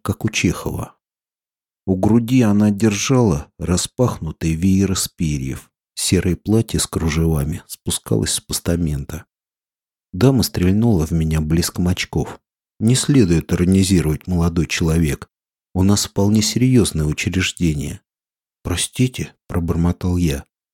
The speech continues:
"Ближе к делу. Что именно вас интересует?" "Мы не знаем, что делать дальше", честно объяснил Кириллка. "Это зависит от того, чего же вы хотите". "А чего мы хотели?"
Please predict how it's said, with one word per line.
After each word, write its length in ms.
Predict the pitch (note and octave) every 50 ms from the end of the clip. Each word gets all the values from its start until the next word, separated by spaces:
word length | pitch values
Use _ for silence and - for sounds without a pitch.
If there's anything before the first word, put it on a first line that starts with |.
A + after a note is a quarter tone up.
| _ _ _ _ _ _ _ _ _ -
"Ближе 420 | G#2 A#2 C3 C#3 C#3 B2+ C#3+ C#3+
к 80 | C3 B2+
делу. 480 | A#2+ - B2 F#2 D#2 D2+ C#2 B1+ - _ _ _ _ _
Что 260 | - - - - D3
именно 600 | D3 - - - C3+ A#2+ F#2+ D#2+ D#2 D#2 D#2+ E2+
вас 260 | E2+ F2 D#2+ - -
интересует?" 880 | F2+ E2 D#2+ - - F#2+ F#2 F2+ - - - F2+ D#2 D2 C#2 - _ - _ _ _ _ _ _ _ _ _ _ _ _ _ _ _ _ _ _ -
"Мы 160 | A#2+ C3 D3+
не 160 | D#3 D3+ D3+ C#3+
знаем, 400 | C3+ - E3+ F#3 F3+ D#3 G#2 E2
что 200 | - - A#2 A2+
делать 360 | A#2 C#3+ D#3+ D#3+ E3 C#3 C3+
дальше", 520 | B2+ C3+ A2+ F2 C#2+ - - - A#1 - _ _ _ _ _
честно 400 | - - - B2 - - F#2+ E2
объяснил 460 | D#2 D#2+ E2 E2 - - - G2 F2+
Кириллка. 720 | - - - G2+ F#2+ F2 E2+ D2 D2 - - - G#2 - _ _ _ _ _ _ _ _ _ _ -
"Это 260 | - F2 E2+ - - F#2
зависит 640 | E2+ G2+ G2 F#2+ G2+ G#2 G#2 - - A2 - - -
от 160 | G#2 - -
того, 260 | - A2+ G#2 G#2 G#2 G#2
чего 280 | - - G#2+ G#2 G#2+
же 140 | G#2+ A#2 A#2
вы 100 | A2 A#2+
хотите". 680 | A#2 - - C3 - - A#2+ F2 - _ - - D#2 _ _ _ _ _ _ _ _ _ _ _ _ _ _ _ -
"А 80 | E2
чего 400 | D#2 - - F#2 F#2 G2+ A2 G2
мы 140 | - D#2+ D#2
хотели?" 640 | - - D#2+ D2+ - - - E2+ D#2+ C2+ B1+ C2+ -